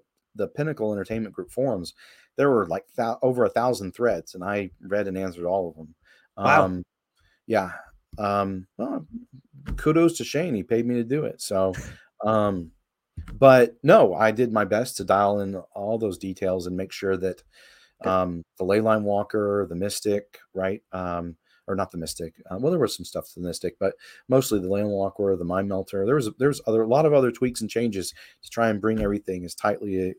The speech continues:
Speaker 1: uh, in as we could with the lore. Um,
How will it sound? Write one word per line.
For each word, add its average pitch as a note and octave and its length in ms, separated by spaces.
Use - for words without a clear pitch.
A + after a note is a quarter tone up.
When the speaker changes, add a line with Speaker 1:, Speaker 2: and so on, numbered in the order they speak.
Speaker 1:
uh, F2+ 400
in G2 200
as F2 140
we F2 80
could F2 240
with E2+ 120
the F2+ 60
lore. F2+ 320
Um, E2+ 520